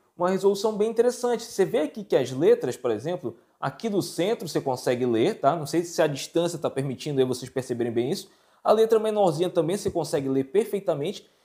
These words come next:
E as bordas também você consegue ler sem distorção aqui. Você vê que ela não tá borrado, não tem borrado. Aqui em cima também, ó, sobre esses resultados,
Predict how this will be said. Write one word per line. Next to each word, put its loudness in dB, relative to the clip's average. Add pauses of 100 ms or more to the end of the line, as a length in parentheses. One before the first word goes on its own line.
(120)
E 2
as 6
bordas 2
também -4 (340)
você -4
consegue 2
ler 6
sem -4
distorção -2
aqui. -6
Você 0
vê 2
que 2
ela 2 (240)
não 2
tá 2
borrado, 2
não -6
tem -4
borrado. 0
Aqui -4
em 0
cima -4
também, 2
ó, 0 (260)
sobre 2
esses -6
resultados, 0